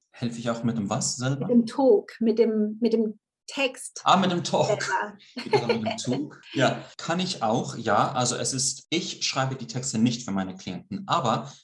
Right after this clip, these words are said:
Speaker 1: sie kommen zu mir mit Ideen und sie haben häufig viel zu viele Ideen, nicht zu wenige, <laughs> zu viele Ideen und sie wissen nicht genau, was jetzt hier in fünfzehn oder zwanzig Minuten hereinpasst. Und da
Speaker 2: Ja.
Speaker 1: helfe ich ihnen auch zu entscheiden, was jetzt bleiben könnte, was jetzt gehen muss,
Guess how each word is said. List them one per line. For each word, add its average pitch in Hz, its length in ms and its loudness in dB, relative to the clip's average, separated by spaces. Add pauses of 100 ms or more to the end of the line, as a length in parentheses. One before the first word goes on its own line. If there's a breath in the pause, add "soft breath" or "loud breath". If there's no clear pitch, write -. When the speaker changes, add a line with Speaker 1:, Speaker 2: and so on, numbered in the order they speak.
(100)
Speaker 1:
sie 120 200 -4
kommen 139 320 0
zu 120 180 0
mir 127 140 2
mit 113 280 -2
Ideen 113 800 -6
und 107 100 -8
sie 110 160 0
haben 113 420 2
häufig - 380 -10
viel - 440 -8
zu - 120 -10
viele 95 280 -10
Ideen, 92 280 -8
nicht - 180 -2
zu 139 140 0
wenige, 120 480 0
<laughs> - 460 -10
zu 143 120 0
viele 165 300 -2
Ideen 107 300 0
und 123 140 0
sie 110 100 -4
wissen 135 240 -2
nicht - 320 -4
genau, 113 480 0
was 120 300 0
jetzt - 340 -6
hier 110 260 -6
in 101 300 -8
fünfzehn 123 560 -2
oder 104 160 -4
zwanzig - 400 -4
Minuten 110 280 -2
hereinpasst. 110 920 -2
Und 117 120 -2
da 117 60 2
Speaker 2:
Ja. 110 120 0
Speaker 1:
helfe 117 260 -6
ich 117 100 -8
ihnen 113 260 0
auch 120 380 -2
zu 120 140 -4
entscheiden, 104 460 -4
was 107 240 -4
jetzt - 220 -10
bleiben 127 280 -2
könnte, 127 420 0
was 95 160 -4
jetzt 92 220 -10
gehen 117 240 0
muss, - 500 0